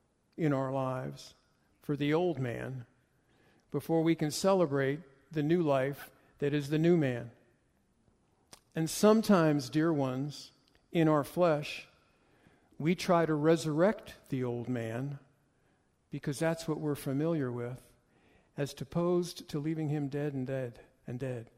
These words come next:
and more dead and really dead. I don't know why, but the picture of The Princess Bride is absolutely coming into my head right now,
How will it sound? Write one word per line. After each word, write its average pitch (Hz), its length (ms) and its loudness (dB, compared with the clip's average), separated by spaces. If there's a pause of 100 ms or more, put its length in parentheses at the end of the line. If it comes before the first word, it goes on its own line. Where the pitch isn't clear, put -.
(140)
and 131 100 -4
more 147 160 -2
dead 120 280 -6 (340)
and 135 160 -4
really 151 220 0
dead. 120 340 -4 (1500)
I 147 80 -4
don't 147 120 0
know 139 60 0
why, 143 260 -2
but 139 140 -6
the 127 60 -10
picture - 340 -4
of 139 60 -4
The 135 80 -6
Princess 165 400 -4
Bride 131 400 -4
is 123 100 -12
absolutely 135 560 -8
coming 165 320 -4
into 156 220 -4
my 151 160 -4
head 139 260 -4
right 120 220 -6
now, 127 320 -10